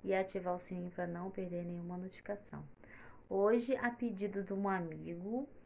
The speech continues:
muito querido, o King of Games. Beijo pra você, quem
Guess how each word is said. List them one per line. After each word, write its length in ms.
muito 320
querido, 840
o 140
King 440
of 440
Games. 680
Beijo 400
pra 140
você, 320
quem 280